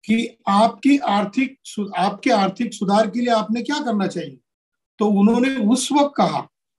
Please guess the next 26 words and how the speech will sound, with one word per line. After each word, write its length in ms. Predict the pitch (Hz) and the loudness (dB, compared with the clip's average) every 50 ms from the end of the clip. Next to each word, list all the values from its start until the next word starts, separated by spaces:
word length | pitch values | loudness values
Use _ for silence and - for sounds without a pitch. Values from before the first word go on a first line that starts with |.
| _ _ - | _ _ -2
कि 140 | 226 247 | -2 0
आपकी 500 | - - 190 196 196 202 - - 240 247 | 0 0 0 0 0 -2 -2 -2 -2 -2
cooperative 680 | - - - 190 190 190 190 190 - 226 190 202 240 233 | 0 0 0 2 2 2 2 0 0 -2 0 2 2 2
movement 420 | 208 185 180 185 196 202 185 156 | 4 2 2 2 2 2 0 0
होनी 180 | 156 165 165 156 | -2 -2 -4 -4
चाहिए, 240 | 139 160 151 143 143 | -4 -6 -6 -6 -8
सहकारिता 720 | - - - 185 190 185 - 208 202 196 196 196 - 214 | -10 -4 -2 -2 0 0 0 0 0 0 -2 -2 -2 -2
आंदोलन 680 | 214 196 180 170 170 165 165 170 170 185 202 233 254 254 - _ _ _ _ _ _ _ - | 0 0 -2 -2 -4 -4 -6 -6 -4 -4 -4 -6 -6 -8 -12 _ _ _ _ _ _ _ -4
आप 240 | 180 196 214 214 - 294 | -2 -2 -2 -2 -4 -6
लोगों 260 | 190 180 165 170 180 | -8 -6 -6 -6 -8
ने 120 | 185 208 220 | -8 -8 -8
चलाना 420 | - - 175 160 156 156 151 143 | -6 -4 -2 -2 -2 -4 -4 -6
चाहिए। 420 | 139 - 147 139 135 127 127 - - _ _ _ - _ _ _ _ _ _ _ - | -8 -8 -12 -12 -12 -14 -16 -18 -20 _ _ _ -20 _ _ _ _ _ _ _ 0
जैसे 360 | 143 180 196 220 208 - 269 | 4 6 6 6 6 6 6
बाबा 260 | 247 240 226 226 240 233 | 6 6 6 4 4 2
साहब 180 | 233 247 247 | 2 2 2
उस 240 | 226 220 220 - - 233 | 2 0 -2 -2 -2 -4
वक्त 160 | 240 240 - - | -4 -4 -4 -4
कहते 280 | 214 208 180 226 214 | -6 -4 -4 -4 -4
थे 140 | 190 233 233 | -4 -4 -4
कि 120 | 208 240 240 | -2 0 0
आप 260 | 220 208 220 214 220 | 2 2 2 0 0
लोग 280 | 220 233 233 226 185 | -2 -2 -2 -2 0
मिल 300 | 202 196 202 233 240 240 | 0 0 0 0 0 0
मजदूर 380 | 226 226 226 190 180 226 233 208 | -2 -2 -4 -4 -4 -4 -4 -2
हो, 300 | 202 202 196 202 196 - | -2 -2 -2 -2 -6 -10